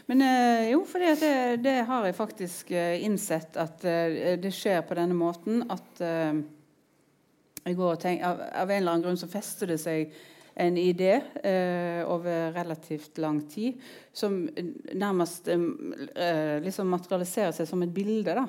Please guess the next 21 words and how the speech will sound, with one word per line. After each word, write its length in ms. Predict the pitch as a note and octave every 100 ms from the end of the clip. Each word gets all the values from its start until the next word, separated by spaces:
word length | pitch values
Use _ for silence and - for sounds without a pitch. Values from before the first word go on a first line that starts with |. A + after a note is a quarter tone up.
| -
som 220 | - G3
er, 180 | F#3+ F3
ofte 340 | G3+ G3+ - F3+
er 160 | E3+ E3
åpningsscenen 920 | E3+ - E3 D3 - D3+ B2 E3+ F3
på 120 | - D#3+
en, 320 | D3+ D3 D3
eh, 180 | D3+ D3
roman. 320 | D3 D3 - - - - - - - -
Og 80 | A3
når 100 | B3+
det 160 | B3
bildet 360 | A3 B3 B3 F#3
blir 100 | G#3 -
tydelig 480 | - A3 A3+ G3+
nok 260 | E3 - -
og 80 | F3+
fester 400 | G3+ - - F#3
seg 160 | E3 E3
liksom 400 | F3+ F#3 E3 F3
nok, 360 | D#4 - -